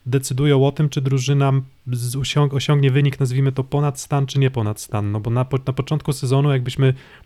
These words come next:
y, oceniali potencjał na środku, no to mówimy, okej, Sejet genialnie, no ale Paweł Pietraszko, no, ze swoimi atutami na zagrywce, no ale jednak jeżeli chodzi o element bloku, dajmy na to, no to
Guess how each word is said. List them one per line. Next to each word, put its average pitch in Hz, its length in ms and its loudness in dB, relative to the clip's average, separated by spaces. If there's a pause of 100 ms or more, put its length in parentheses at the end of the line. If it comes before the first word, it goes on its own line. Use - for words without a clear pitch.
(120)
y, 131 140 2
oceniali 131 600 2
potencjał 131 420 0
na 127 80 2
środku, 135 420 -4
no 143 100 0
to 135 100 -2
mówimy, 131 340 2
okej, 127 280 0
Sejet 131 360 0
genialnie, 120 680 2 (680)
no 135 140 0
ale 139 140 0
Paweł 143 240 0
Pietraszko, 143 540 -2
no, 143 220 0 (160)
ze 131 240 -2
swoimi 143 360 0
atutami 139 440 -2
na 135 100 0
zagrywce, 135 560 -2
no 139 120 0
ale 135 220 2
jednak 131 320 -2
jeżeli 127 220 -4
chodzi 127 300 -2
o 127 80 0
element 123 280 0
bloku, 120 360 -2
dajmy 120 260 -2
na 120 140 0
to, 131 180 -2
no 123 100 2
to 123 240 -4